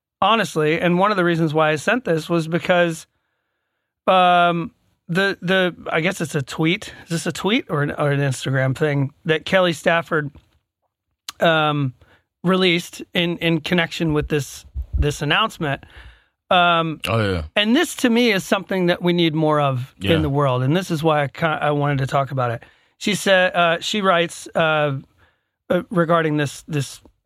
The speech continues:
Speaker 1: effort to raise money for social justice. "This is something that Matthew and I have been thinking and talking about for several months now.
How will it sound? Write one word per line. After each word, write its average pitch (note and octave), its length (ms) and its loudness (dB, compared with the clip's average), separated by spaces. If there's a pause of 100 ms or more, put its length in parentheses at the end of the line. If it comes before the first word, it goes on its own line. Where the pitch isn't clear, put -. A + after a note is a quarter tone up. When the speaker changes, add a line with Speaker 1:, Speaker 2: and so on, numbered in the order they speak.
(340)
Speaker 1:
effort C#3+ 400 -4
to C3+ 320 -4
raise C#3 260 -2
money C3+ 220 0
for B2+ 140 -8
social C#3+ 340 -2
justice. C#3 380 -2
"This B3 180 2
is A#3+ 120 -4
something A3 340 2
that F#3+ 140 0
Matthew F#3 400 0
and F3 100 2
I E3+ 140 2
have E3 140 0
been D#3 160 0
thinking E3+ 420 0
and D3 260 -2
talking D#3+ 280 2
about D3+ 220 0
for - 120 -12
several C#3 280 -2
months A3 300 0
now. G3+ 280 2